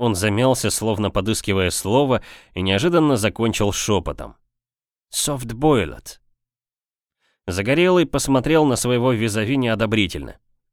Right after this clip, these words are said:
Затем придвинулся и зашептал. "Послушайте, лейтенант, ведь вас, кажется, предупреждали ни при каких обстоятельствах не говорить на родном языке".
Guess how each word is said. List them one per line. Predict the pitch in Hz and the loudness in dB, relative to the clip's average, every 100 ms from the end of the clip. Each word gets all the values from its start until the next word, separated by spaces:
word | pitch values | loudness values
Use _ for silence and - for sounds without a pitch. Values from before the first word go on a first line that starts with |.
| - | -10
Затем | 87 104 131 107 | -6 -2 0 0
придвинулся | 101 95 95 147 131 123 120 | 0 0 0 2 2 0 -4
и | - | -6
зашептал. | 101 95 - 90 - 62 - _ _ _ _ _ _ _ _ _ _ _ _ _ | -6 -4 -6 -6 -8 -10 -12 _ _ _ _ _ _ _ _ _ _ _ _ _
"Послушайте, | 82 80 131 127 107 92 | -6 -2 0 0 0 0
лейтенант, | 90 92 98 113 76 - - - | -2 -2 -2 -2 -2 -8 -20 -14
ведь | 85 101 | -10 -2
вас, | 160 156 | 0 2
кажется, | 160 143 139 123 | 2 0 0 0
предупреждали | 123 117 107 113 98 110 139 98 | 2 2 2 0 0 0 0 0
ни | 90 113 | -2 -2
при | 127 | -2
каких | 113 104 151 - | -2 -2 -2 -2
обстоятельствах | 117 - 110 117 160 110 87 104 92 107 | -8 -6 -2 0 2 0 -4 -2 -2 0
не | 117 | -2
говорить | 110 120 135 135 - | 0 0 2 2 0
на | 95 | 0
родном | 95 85 98 98 | 0 0 0 0
языке". | 92 85 95 - 62 | 0 -2 -4 -6 -10